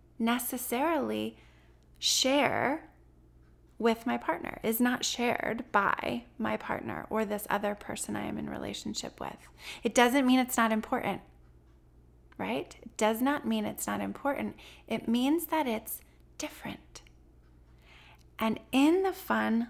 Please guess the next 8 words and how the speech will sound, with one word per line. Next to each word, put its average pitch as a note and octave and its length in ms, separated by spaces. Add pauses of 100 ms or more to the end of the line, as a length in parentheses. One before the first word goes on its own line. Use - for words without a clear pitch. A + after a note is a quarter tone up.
Love G#3 320
formula, G3 720 (1040)
we A#3 300
view A#3 760
our G#3+ 160
differences - 1120 (720)
as G#3+ 240
complementary. - 920